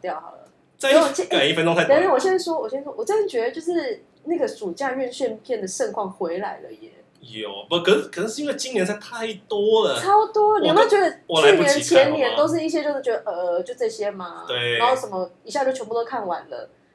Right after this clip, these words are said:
Speaker 1: 然后现在我真的觉得，哇，好感人哦。
Speaker 2: 我，我还，我还看不完。
Speaker 1: 对，我，我们
Speaker 2: 哎，我 Indiana Jones 还没看呢。
Speaker 1: 我也还没啊。
Speaker 2: 那我们就
Speaker 1: 我也在
Speaker 2: 下，下一集，
Speaker 1: 那边看。
Speaker 2: 下一集，下一集，
Speaker 1: 下一集，
Speaker 2: 下一集，
Speaker 1: 赶快去补，赶快再来讲。
Speaker 2: 应该台湾片，票房还可以吧？
Speaker 1: 我有一种就是我们回到二零一八年的感觉，或者二零一九年那种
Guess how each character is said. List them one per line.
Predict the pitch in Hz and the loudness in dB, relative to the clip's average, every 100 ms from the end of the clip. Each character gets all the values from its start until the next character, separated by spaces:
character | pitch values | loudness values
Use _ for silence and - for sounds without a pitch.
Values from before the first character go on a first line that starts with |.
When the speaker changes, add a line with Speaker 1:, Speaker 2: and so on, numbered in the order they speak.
| _ | _
Speaker 1:
然 | 320 | -6
后 | |
现 | 349 381 | 0 0
在 | |
我 | 269 | 0
真 | 339 | -2
的 | |
觉 | 302 | -2
得， | 285 | -6
哇， | 302 | -4
好 | 277 | -4
感 | 277 226 | -4 -4
人 | 214 - | -2 -2
哦。 | |
Speaker 2:
我， | 208 | 0
我 | |
还， | 196 | 0
我 | 185 | 0
还 | |
看 | 135 147 | 0 -2
不 | 135 | -4
完。 | 101 98 - - _ _ | -10 -12 -18 -20 _ _
Speaker 1:
对， | - 302 | 0 4
我， | 240 | 6
我 | 214 | 4
们 | 196 180 | -2 -4
Speaker 2:
哎， | 175 | 0
我 | 160 | 4
Indiana | 196 196 | 6 6
Jones | 190 185 | 6 2
还 | 160 | 2
没 | 151 | 0
看 | - 160 135 | -4 -4 -4
呢。 | 127 - | -6 -2
Speaker 1:
我 | 262 | 2
也 | 277 | 2
还 | 269 | 0
没 | 247 220 | -4 -4
啊。 | 190 196 262 262 - | -4 -6 -8 -14 -12
Speaker 2:
那 | 139 131 | -6 -4
我 | |
们 | - 113 | -4 -6
就 | 135 | 0
Speaker 1:
我 | |
也 | 254 | 2
在 | 254 | 4
Speaker 2:
下， | 240 - | 4 4
下 | 220 160 | 8 8
一 | 139 | 8
集， | 208 | 4
Speaker 1:
那 | |
边 | |
看。 | 196 | 0
Speaker 2:
下 | 135 113 | 0 -2
一 | |
集， | 107 101 | -6 -10
下 | 113 104 | -8 -8
一 | 101 | -12
集， | - _ | -20 _
Speaker 1:
下 | 143 127 | -4 -2
一 | |
集， | 104 | -2
Speaker 2:
下 | |
一 | |
集， | - - | -8 -8
Speaker 1:
赶 | 185 | -4
快 | 220 | -2
去 | 247 233 | -4 -8
补， | 190 | -8
赶 | 170 | -8
快 | 190 | -8
再 | 202 190 | -4 -4
来 | 165 | -4
讲。 | - 294 | -4 -2
Speaker 2:
应 | 277 | 0
该 | 277 277 277 | 2 2 0
台 | - 190 | -2 0
湾 | 220 220 | 0 -4
片， | 226 233 | -10 -8
票 | 208 | -6
房 | 180 135 | -6 -6
还 | 147 | -10
可 | - - | -10 -10
以 | - | -8
吧？ | 294 | 0
Speaker 1:
我 | 453 | 2
有 | 466 | 4
一 | |
种 | 453 262 | 4 4
就 | 262 | 4
是 | 403 | 0
我 | |
们 | 294 | 2
回 | 247 | 0
到 | 339 | 0
二 | - | 0
零 | 320 285 | -2 -6
一 | |
八 | 302 285 | -4 -2
年 | 277 208 | -2 -6
的 | 208 | -6
感 | 202 180 | -6 -10
觉， | 180 180 180 | -10 -6 -4
或 | 214 | -4
者 | 277 | -2
二 | 277 | -2
零 | 240 | -4
一 | 254 | -6
九 | 247 180 | -6 -6
年 | 180 | -8
那 | 220 | -6
种 | 190 | -6